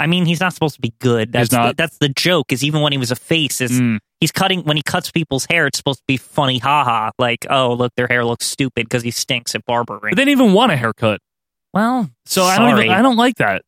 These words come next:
Speaker 1: People didn't want the snake on them, but it happened every week anyway.
Speaker 2: Yeah, that's true.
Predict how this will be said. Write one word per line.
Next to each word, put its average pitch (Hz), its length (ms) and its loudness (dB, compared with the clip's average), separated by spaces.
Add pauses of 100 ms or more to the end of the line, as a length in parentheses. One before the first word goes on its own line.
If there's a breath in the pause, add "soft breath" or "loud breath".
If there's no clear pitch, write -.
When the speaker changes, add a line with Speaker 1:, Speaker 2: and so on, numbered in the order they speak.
(140)
Speaker 1:
People 175 240 0
didn't 170 220 0
want 156 180 0
the 127 80 0
snake 135 420 -2
on 113 180 -2
them, 113 180 -6
but 113 200 -2
it 117 140 -4
happened 120 300 -4
every 117 200 0
week 113 200 -2
anyway. 107 420 -2 (240)
Speaker 2:
Yeah, 120 200 0
that's 113 160 -4
true. 92 200 -12